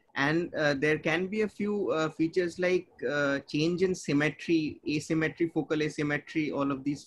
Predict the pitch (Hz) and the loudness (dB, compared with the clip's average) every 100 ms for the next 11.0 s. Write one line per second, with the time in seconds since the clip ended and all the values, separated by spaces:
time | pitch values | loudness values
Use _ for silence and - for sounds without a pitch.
0 | - 131 - - - _ _ - 123 147 | -6 -2 0 -2 -4 _ _ -6 -2 0
1 | 165 170 170 170 214 202 233 233 - 214 | 0 0 0 0 -2 0 0 0 -2 -2
2 | 220 - 151 147 143 143 110 113 135 151 | -2 0 2 4 4 0 -4 0 4 4
3 | 185 202 214 208 175 175 170 151 143 190 | 4 2 2 0 0 -2 0 0 2 2
4 | 202 - 156 - 175 180 - - 147 147 | 0 0 -2 2 0 0 -4 -4 -2 0
5 | 151 160 160 160 160 147 143 151 147 190 | 0 0 0 -2 -2 -2 0 -2 0 2
6 | 330 - _ _ _ _ - 127 139 151 | 0 -6 _ _ _ _ -6 0 0 0
7 | 147 - 143 139 - 151 165 214 214 180 | -2 0 2 2 0 -2 0 -2 -2 -4
8 | 156 190 208 180 170 208 - - 165 196 | -2 -2 0 0 0 -2 -4 0 2 2
9 | 190 190 190 196 190 180 156 156 165 143 | 2 0 2 0 0 0 0 2 0 0
10 | - 139 139 135 131 120 110 110 104 139 | -2 0 2 2 2 2 0 -6 -8 -12